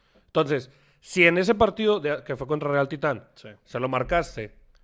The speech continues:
Speaker 1: que no fue al, al último minuto, fue en minuto, bueno, no, también casi fue en los últimos minutos.
Speaker 2: Sí, fue, era ya gol de oro, ese.
Speaker 1: Ándale. Eh,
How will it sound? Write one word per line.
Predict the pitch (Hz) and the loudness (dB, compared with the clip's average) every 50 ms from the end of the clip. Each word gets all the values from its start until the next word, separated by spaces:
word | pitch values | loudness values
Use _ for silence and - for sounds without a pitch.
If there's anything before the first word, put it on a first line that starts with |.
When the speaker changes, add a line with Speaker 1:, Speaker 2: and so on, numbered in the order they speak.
| _ _ _ | _ _ _
Speaker 1:
que | - 127 113 | -10 -8 -4
no | 113 117 123 | -4 -4 -2
fue | - 156 156 | 0 2 2
al, | 151 160 147 151 | 2 0 -2 -2
al | 135 127 135 | 2 2 2
último | 135 135 156 156 151 | 2 4 2 2 2
minuto, | 147 147 143 139 - 127 | 2 0 0 -2 -4 -8
fue | - - 110 101 | -6 -6 -8 -8
en | 104 110 | -6 -6
minuto, | 113 117 117 110 - 127 120 113 104 104 | -6 -6 -6 -6 -4 -2 -2 -2 -4 -6
bueno, | - 120 143 151 139 | -8 -8 -6 -4 -4
no, | 151 | -4
también | 151 175 160 160 156 | -4 -4 -4 -4 -4
casi | - 156 151 | -4 -6 -6
fue | 151 143 151 151 | -6 -6 -6 -4
en | 151 147 151 143 | -4 -6 -6 -8
los | 120 104 - | -10 -10 -10
últimos | 135 127 156 147 135 | -10 -6 -6 -4 -2
minutos. | 131 135 135 131 120 107 | -2 -2 -4 -4 -8 -10
Speaker 2:
Sí, | 113 113 113 113 | -10 -12 -12 -14
fue, | - 123 110 110 113 113 117 123 | -14 -14 -14 -14 -14 -14 -12 -10
era | 131 131 143 151 151 139 123 113 | -8 -6 -6 -6 -6 -6 -8 -10
ya | 113 113 113 113 117 120 120 117 | -10 -10 -10 -10 -8 -10 -10 -10
gol | 107 117 117 | -10 -10 -10
de | 113 | -10
oro, | 110 101 98 92 _ - | -12 -12 -14 -18 _ -14
ese. | 113 120 | -12 -10
Speaker 1:
Ándale. | 110 95 90 87 - _ _ _ _ _ _ _ _ _ _ - | -10 -10 -12 -14 -18 _ _ _ _ _ _ _ _ _ _ -8
Eh, | 127 123 120 113 113 113 110 110 104 101 | -6 -4 -4 -4 -4 -4 -6 -8 -10 -12